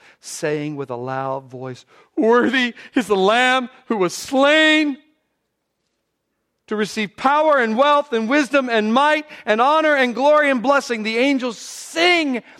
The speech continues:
at the work of redemption. And Peter's telling these readers, You're suffering.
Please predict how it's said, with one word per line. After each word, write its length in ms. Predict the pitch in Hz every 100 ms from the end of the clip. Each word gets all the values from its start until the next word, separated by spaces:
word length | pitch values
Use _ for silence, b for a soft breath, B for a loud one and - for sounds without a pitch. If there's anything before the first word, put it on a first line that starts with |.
| B
at 120 | 208
the 80 | 196
work 240 | 170 165 139
of 100 | 123
redemption. 560 | 113 113 110 - - _ _ _ _ _ _ _ _ _ _ _
And 120 | 156
Peter's 420 | - 226 277 269 -
telling 420 | - 247 277 285
these 260 | 277 247
readers, 480 | - 311 320 285 226 _ b b b
You're 220 | 240 349
suffering. 840 | 320 - 330 311 - 311 302 254